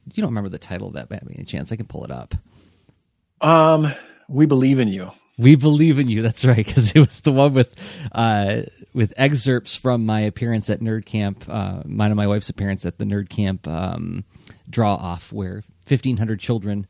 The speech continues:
Speaker 1: screamed and screamed. We played some audio from it in that episode. You can get to it at patreon dot com slash lean into art.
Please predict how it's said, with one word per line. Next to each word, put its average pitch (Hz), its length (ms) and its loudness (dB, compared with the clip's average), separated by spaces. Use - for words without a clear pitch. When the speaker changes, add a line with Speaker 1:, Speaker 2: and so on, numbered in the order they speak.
Speaker 1:
screamed 120 560 0
and 107 100 0
screamed. 104 320 -4
We 107 80 -8
played 110 240 -4
some 104 160 -2
audio 98 280 0
from 95 200 -6
it 90 120 -6
in 98 80 -4
that 92 120 -4
episode. 98 320 -4
You 101 60 -2
can 123 80 -2
get 123 140 6
to 120 80 4
it 107 80 4
at 95 100 0
patreon 107 340 0
dot 92 140 -2
com 104 160 -2
slash 95 240 -4
lean 110 140 0
into 98 140 0
art. 107 200 2